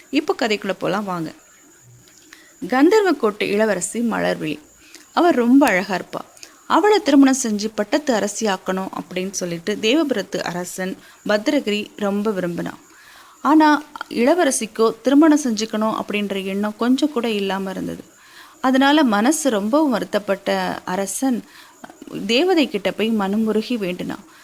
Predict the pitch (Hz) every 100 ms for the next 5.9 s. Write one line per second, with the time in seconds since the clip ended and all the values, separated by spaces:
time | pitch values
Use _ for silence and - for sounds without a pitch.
0 | - _ _ - 202 220 240 285 240 202
1 | 220 240 220 196 175 - 220 208 202 -
2 | _ - 226 339 370 262 196 - 208 -
3 | - - 185 185 202 196 202 233 339 269
4 | 190 190 185 185 196 - - - 208 220
5 | 320 294 190 175 170 170 165 - 170